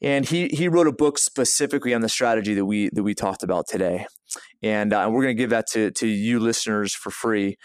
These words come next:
So make sure you, uh, you contact us, uh, podcast at paradigm life dot net, or give us a call on our toll-free number. It's eight hundred, eight seven zero, eight six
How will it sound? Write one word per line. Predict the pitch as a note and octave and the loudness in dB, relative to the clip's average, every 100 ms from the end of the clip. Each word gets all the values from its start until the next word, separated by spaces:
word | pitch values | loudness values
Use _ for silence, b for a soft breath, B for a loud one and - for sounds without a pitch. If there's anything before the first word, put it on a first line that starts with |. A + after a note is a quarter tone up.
| B B | B B
So | - B2 A2+ | -4 2 2
make | A2 B2+ | 2 0
sure | - C3 B2 A#2 A#2 | -2 -2 0 2 0
you, | A2 A2 A2 G#2+ G#2 G#2 B B - | 0 0 2 4 2 0 B B -4
uh, | F2+ E2+ D2 - - | -2 0 0 -2 -6
you | G#2+ G#2 | -4 -4
contact | - B2 A#2+ A#2+ A2 - | -2 -2 -2 -2 -4 0
us, | G#2+ G#2 - - - - G2+ | 0 0 -2 -4 -6 -6 -4
uh, | F#2+ - | -4 -4
podcast | - A2+ G#2+ A#2+ A2 G#2+ - - - | -2 -2 -2 -4 -2 -2 -4 -8 -4
at | G2 F#2+ - - - B B - | -2 0 -2 -6 -10 B B -8
paradigm | A#2 A2+ G#2+ G#2+ G2+ | 0 0 2 0 0
life | G2 F#2+ G2 - | 0 0 -2 -2
dot | F#2 F2 | -4 0
net, | A2 B2 - _ B B B | 2 2 0 _ B B B
or | B2 C3 C3 A#2+ | 0 4 4 4
give | A2+ A#2+ | 0 -2
us | A#2 | 0
a | A2 | -2
call | - A2+ | 0 0
on | A2 | 2
our | G2+ | -2
toll-free | - G#2+ - G#2 | -2 -4 -2 0
number. | G2 G2 F#2+ F2+ | 0 2 2 0
It's | - | 0
eight | G2+ F#2 | -2 0
hundred, | A2+ G#2 G#2 G2+ G2 - | -2 0 0 0 -2 -2
eight | G#2 | -2
seven | - A2 G2+ G2+ | 0 -2 0 -2
zero, | G2 G2 G2 G2 F#2+ b b b | -2 0 2 0 -2 b b b
eight | G#2+ A2 - | -4 -4 -2
six | - A#2+ A2+ - - | -2 -2 -2 -2 -4